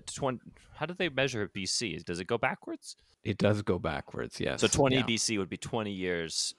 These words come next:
Speaker 1: before the birth of our Lord and Savior Jesus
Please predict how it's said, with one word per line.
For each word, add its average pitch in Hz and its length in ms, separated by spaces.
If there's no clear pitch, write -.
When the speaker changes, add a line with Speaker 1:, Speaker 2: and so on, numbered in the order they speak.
Speaker 1:
before 92 480
the 90 120
birth 82 360
of 80 160
our 82 220
Lord 80 180
and 78 100
Savior 80 360
Jesus 78 280